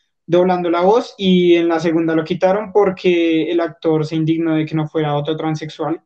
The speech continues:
eh, que naciera mujer y se volviera hombre, el que lo doblara. Entonces también es como... Va a lo mismo, mejor dicho.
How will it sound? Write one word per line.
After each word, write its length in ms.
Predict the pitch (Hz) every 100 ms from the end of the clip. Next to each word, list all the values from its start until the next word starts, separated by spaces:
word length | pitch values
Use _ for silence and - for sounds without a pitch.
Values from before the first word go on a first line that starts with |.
| -
eh, 320 | 175 160 143
que 100 | 185
naciera 320 | 180 170 165
mujer 280 | 165 175 165
y 40 |
se 80 | 160
volviera 300 | 165 160 156
hombre, 340 | 160 180 247 - _ _ _ _ _ _ -
el 220 | 175 156
que 80 | 175
lo 140 | 165
doblara. 420 | 147 147 151 147 - _ _ _ _ _
Entonces 680 | - 175 156 165 156 160 156
también 380 | 180 170 165 156
es 120 | 156
como... 580 | - 160 165 165 160 147 147 _ _ _ _ _ - - _ _ _ _ _ _ _ _ - _ _ _ _ -
Va 120 | 190
a 40 |
lo 120 | 196
mismo, 260 | 202 175 147
mejor 200 | 139 143
dicho. 260 | 135 -